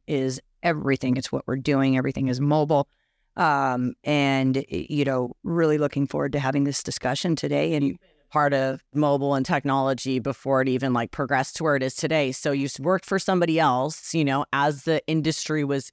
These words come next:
Speaker 2: innovating and P R was kinda leveling up and s-, the technology aspect and the people that you represent and the corporations that you represent. So that's been, like, a huge transition throughout your career, but also coming from working for others, um, and finding that pivotal moment in your career of when you're like, "Hey, I'm gonna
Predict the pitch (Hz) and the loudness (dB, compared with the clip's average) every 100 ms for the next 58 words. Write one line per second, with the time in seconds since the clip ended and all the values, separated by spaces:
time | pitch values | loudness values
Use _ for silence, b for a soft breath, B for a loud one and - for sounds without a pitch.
0 | - 151 143 143 143 147 131 127 - 143 | -4 0 2 2 2 2 0 -2 0 2
1 | 143 143 143 127 - 143 131 135 117 131 | 4 2 2 -2 -2 0 2 2 0 -2
2 | 135 127 131 - 135 123 - - 135 - | 0 2 0 0 -2 -2 -6 -10 -6 -4
3 | 135 147 147 135 135 131 143 143 135 123 | 0 2 2 4 2 2 -2 0 -2 -2
4 | 151 143 143 135 135 139 135 139 120 - | -4 -2 -2 0 0 2 0 0 0 -2
5 | 131 135 165 180 147 131 120 135 123 110 | 0 0 2 0 2 2 2 0 -2 -4
6 | - _ _ _ 147 151 180 - - 151 | -10 _ _ _ 0 2 2 0 -2 0
7 | 135 127 139 - 156 147 127 - 143 135 | 2 0 -4 -2 0 0 -2 -4 -2 -2
8 | 143 - 151 - 147 117 135 - 143 131 | -2 -2 -2 0 0 0 -2 -4 -4 0
9 | 127 127 _ _ _ 160 151 - 156 147 | -2 -4 _ _ _ 0 0 2 0 2
10 | 143 - - 180 175 170 151 151 151 156 | -2 -6 -4 0 0 0 0 0 0 -2
11 | 139 147 139 - 156 202 175 131 117 139 | -2 -2 -4 -2 2 2 2 0 0 0
12 | 202 - - - _ _ _ - 143 143 | -2 -6 -16 -20 _ _ _ -2 0 2
13 | 143 - 151 156 147 - 160 151 143 135 | 0 0 0 2 0 0 -2 0 0 0
14 | 143 139 131 - - 190 196 151 147 139 | 0 -2 -2 -6 -2 2 2 2 2 2
15 | 127 120 - 170 175 135 180 160 | 0 -2 -2 0 2 2 2 0